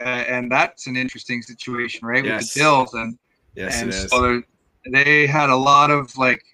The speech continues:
Speaker 1: you know, Russo had fifty-two percent, Hughes had fifty-seven percent, Addison had forty-five percent. So it kinda downgrades all of them, right? They're all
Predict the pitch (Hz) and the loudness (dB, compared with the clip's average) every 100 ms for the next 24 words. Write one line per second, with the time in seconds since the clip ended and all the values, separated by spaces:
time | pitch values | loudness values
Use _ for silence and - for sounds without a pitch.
0 | _ 127 123 117 147 156 156 139 135 - | _ -6 -2 2 4 4 2 2 0 -2
1 | 147 135 - 156 143 127 - 120 113 - | -2 -2 -2 0 0 -6 -4 -4 -6 -2
2 | 151 147 135 143 127 143 139 131 - 139 | 2 2 0 -4 -4 -6 -4 -8 -4 -2
3 | 135 127 127 - 113 - _ _ _ _ | -2 -6 -8 -8 -8 -10 _ _ _ _
4 | - 127 139 143 147 131 131 123 143 131 | -8 -2 0 -2 -6 -2 -2 -4 -2 -2
5 | 123 - 139 139 135 123 - 110 - _ | 0 2 2 2 -4 -10 -8 -10 -10 _
6 | _ _ _ _ - 135 131 - 147 165 | _ _ _ _ -2 0 0 2 2 4
7 | 160 143 143 147 143 143 139 135 143 156 | 2 2 2 2 2 2 2 4 6 6
8 | 143 117 - 123 131 139 120 117 127 135 | 4 -2 -6 0 0 0 -2 2 6 6
9 | 135 | 4